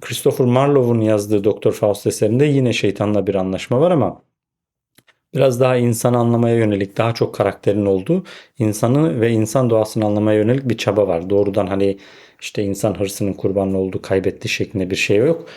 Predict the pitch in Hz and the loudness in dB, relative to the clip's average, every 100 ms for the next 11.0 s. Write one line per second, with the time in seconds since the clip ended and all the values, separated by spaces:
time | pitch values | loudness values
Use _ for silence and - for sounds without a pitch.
0 | - - - - - 160 135 165 160 139 | -20 -20 -20 -20 -16 -4 0 2 2 0
1 | 123 127 131 - 127 127 127 120 120 - | 0 0 0 2 2 2 2 0 0 -6
2 | _ - _ _ - 117 117 117 127 113 | _ -20 _ _ -8 0 2 4 4 4
3 | 104 104 - 101 92 - _ - 104 98 | 2 0 0 -2 -2 -10 _ 0 2 2
4 | 104 101 101 104 98 101 101 101 95 - | 2 2 0 0 0 0 0 0 -2 -2
5 | 117 131 131 - 120 110 113 135 117 - | 0 2 0 -4 -2 0 2 2 0 0
6 | 104 - 107 104 101 101 - 107 101 - | -4 -2 -2 -2 -4 -6 -4 -4 -4 -2
7 | 143 117 101 117 - - - - - 117 | -4 -2 -6 -8 -12 -20 -20 -20 -6 0
8 | 98 95 123 127 107 120 98 87 92 - | 2 2 2 0 0 0 0 -2 -4 -2
9 | 104 101 - 101 98 - 110 107 101 - | 0 0 -2 -4 -4 -2 0 2 0 0
10 | - 95 - 131 120 110 104 92 165 - | -4 -2 -2 -2 0 2 2 0 -4 -6